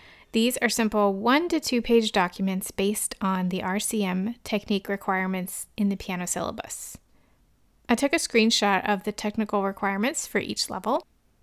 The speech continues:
dropped them into a Pages doc, and then created tables for tracking students' progress throughout the year.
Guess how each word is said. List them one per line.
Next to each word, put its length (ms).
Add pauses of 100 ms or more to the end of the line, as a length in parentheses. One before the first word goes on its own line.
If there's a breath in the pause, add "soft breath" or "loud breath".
(440)
dropped 400
them 160
into 280
a 40
Pages 400
doc, 400 (720)
and 140
then 160
created 380
tables 720 (380 loud breath)
for 380
tracking 480
students' 380
progress 500
throughout 280
the 80
year. 340